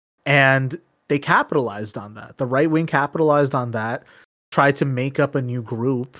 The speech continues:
and it puts people in a rump position where either they're gullible enough to admit, "Oh, it looks like how they talk, so it's gotta be real," or you're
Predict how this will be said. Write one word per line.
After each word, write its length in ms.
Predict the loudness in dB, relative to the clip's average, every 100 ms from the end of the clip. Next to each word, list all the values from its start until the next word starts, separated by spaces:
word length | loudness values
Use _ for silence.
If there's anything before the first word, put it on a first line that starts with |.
| -20 _ _ _ _ _ _ _ _ 2
and 380 | 4 4 4
it 180 | 2 0
puts 220 | 4 2
people 480 | 2 -4 0 2 4
in 240 | 2 -2 -4
a 100 | -4
rump 360 | -2 -4 -4 -2
position 680 | 0 0 -2 -4 -6 -4
where 380 | -4 -2 -2 -4 -8 -20 _ _ _ -2
either 260 | 4 6 6
they're 180 | 6
gullible 580 | 2 -2 2 2 2 0
enough 260 | 0 -4 -4
to 140 | -4
admit, 320 | -4 -2 -6 0
"Oh, 300 | 0 0 -4
it 160 | -10 -6
looks 280 | -2 -2 0
like 120 | 0
how 160 | 2 2
they 160 | 0
talk, 280 | 0 -6 -6
so 140 | -6
it's 100 | -8
gotta 300 | -4 -2 0
be 140 | 0 -2
real," 480 | -2 -2 -2 -4 -12 _ _ _ _ _ _ _ _ -2
or 680 | 4 8 8 8 6 0 -4 _ _ _ -14
you're 560 | -2 4 6 4 2